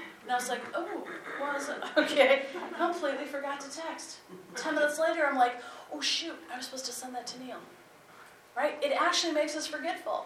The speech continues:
because it's so distracting. So when we can have stuff that's not online,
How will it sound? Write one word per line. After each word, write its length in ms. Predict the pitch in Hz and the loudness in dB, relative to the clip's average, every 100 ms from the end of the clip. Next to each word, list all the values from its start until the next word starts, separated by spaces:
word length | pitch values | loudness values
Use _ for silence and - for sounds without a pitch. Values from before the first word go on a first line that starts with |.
| - | -8
because 260 | 302 311 294 | -6 -4 -2
it's 240 | - - | 0 0
so 220 | 302 302 | 2 2
distracting. 640 | 302 - 311 311 330 - - - - - | 0 -4 -4 -4 -6 -8 -10 -12 -18 -12
So 260 | - 349 | -2 2
when 160 | 349 349 | 6 6
we 140 | 349 | 4
can 380 | - 359 392 440 | -2 0 2 2
have 200 | 349 311 | 2 0
stuff 400 | - 285 262 - - - - - | 0 2 2 2 -6 -14 -8 -2
that's 200 | 294 285 | 0 0
not 520 | 285 320 359 320 302 | 0 2 4 4 2
online, 480 | 294 339 359 339 | 0 0 0 -2